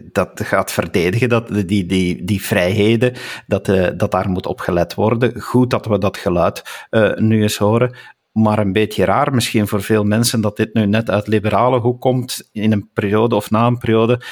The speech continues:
waarin zoveel vrijheden, ja, toch beperkt geweest zijn, terwijl er liberalen daarmee te maken hadden. Van, be-, bent u daarmee een eenzame stem in uw partij?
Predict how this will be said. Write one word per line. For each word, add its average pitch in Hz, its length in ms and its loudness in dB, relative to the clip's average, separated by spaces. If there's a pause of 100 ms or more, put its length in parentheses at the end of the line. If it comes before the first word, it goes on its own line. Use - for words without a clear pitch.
(180)
waarin 104 320 -2
zoveel 104 460 2
vrijheden, 107 640 0 (500)
ja, 101 440 -6
toch - 360 -2
beperkt - 520 -4
geweest 104 480 0
zijn, 98 420 2 (180)
terwijl 104 480 0
er 90 220 -8 (200)
liberalen 107 680 0
daarmee 101 320 0
te 98 100 -4
maken 120 400 0
hadden. 92 280 0
Van, 95 340 -2
be-, 101 180 -4
bent 104 240 0
u 104 100 -2
daarmee 101 540 0 (320)
een 101 160 0
eenzame 131 680 0
stem 151 380 0
in 131 140 2
uw 143 100 2
partij? 143 580 -2